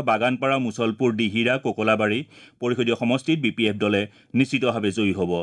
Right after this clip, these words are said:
আগন্তুক পৰিষদীয় নিৰ্বাচনত বি পি এফে সংখ্যাগৰিষ্ঠ আসন লাভ কৰিব বুলি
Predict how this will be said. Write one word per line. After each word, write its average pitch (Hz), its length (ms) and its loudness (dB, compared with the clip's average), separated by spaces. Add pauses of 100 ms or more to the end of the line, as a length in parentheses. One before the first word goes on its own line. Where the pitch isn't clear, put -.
(460)
আগন্তুক 165 380 2
পৰিষদীয় 123 420 0
নিৰ্বাচনত 139 520 2
বি 117 120 -2
পি 123 140 -2
এফে 113 180 -2 (380)
সংখ্যাগৰিষ্ঠ 139 500 -2 (120)
আসন 113 240 -6
লাভ 113 180 0
কৰিব 117 160 2 (100)
বুলি 110 160 2